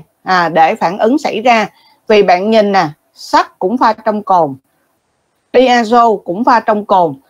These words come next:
Vậy nếu như mà bạn không cho cồn vào trong cái, cái, cái mẫu thử á,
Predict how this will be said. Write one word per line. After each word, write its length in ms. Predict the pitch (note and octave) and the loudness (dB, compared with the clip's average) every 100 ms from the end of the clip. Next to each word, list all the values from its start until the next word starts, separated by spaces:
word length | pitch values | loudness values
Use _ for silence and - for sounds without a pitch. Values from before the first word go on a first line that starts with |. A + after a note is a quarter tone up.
| _ _ | _ _
Vậy 180 | G3 G#3 | 0 2
nếu 260 | B3 D4 F#4+ | 4 2 2
như 200 | D4+ C4+ | 2 2
mà 180 | A3+ | 2
bạn 280 | F3 E3 F#3 | 0 -2 -4
không 360 | G#3 D4 C#4 C4+ | -2 0 0 2
cho 220 | C4+ B3 | 2 0
cồn 460 | A#3+ A3 F#3 E3+ F3 | 0 0 2 0 0
vào 240 | F#3 F3 | 0 0
trong 280 | E3+ A#3 A3+ | 0 0 0
cái, 520 | B3 B3+ C4+ C#4+ C4+ | -2 0 0 0 -2
cái, 200 | C4+ C4 C4 | -2 -2 0
cái 220 | C4 C4 | -2 0
mẫu 340 | A3+ F#3 A#3 | 0 0 0
thử 260 | F#3 F3 C4 | 2 4 4
á, 100 | G#4 | 2